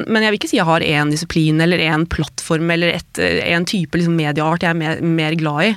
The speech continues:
Og, og i P tre så driver vi jo med veldig mange disipliner som vi gjør i N R K. Ja, vi er en radiokanal, og vi har mange podcaster og, og et valgbart tilbud, men vi lager T V og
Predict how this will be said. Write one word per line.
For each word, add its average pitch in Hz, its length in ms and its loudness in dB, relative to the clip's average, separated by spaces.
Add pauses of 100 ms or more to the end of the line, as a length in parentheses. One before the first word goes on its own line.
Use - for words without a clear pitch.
Og, 180 240 2 (140)
og 175 260 4
i 180 160 0
P 202 160 -2
tre 175 100 -8
så 202 80 -6
driver 160 300 -2
vi 196 80 -4
jo 214 80 -2
med 175 240 0
veldig 165 260 0
mange 147 220 -2
disipliner 156 480 -2
som 190 160 -2
vi 170 80 2
gjør 147 160 -2
i 151 80 -4
N 156 80 0
R 156 80 -2
K. 226 160 2
Ja, 180 240 4
vi 165 160 2
er 151 80 0
en 156 160 0
radiokanal, 170 560 2
og 175 80 0
vi 165 80 2
har 165 160 2
mange 156 240 0
podcaster 208 680 -2
og, 170 100 -4 (160)
og 175 80 0
et 170 160 -2
valgbart 160 400 -2
tilbud, 202 400 0 (320)
men 208 160 2
vi 208 80 2
lager 175 240 0
T 185 160 0
V 151 160 -2
og - 20 -8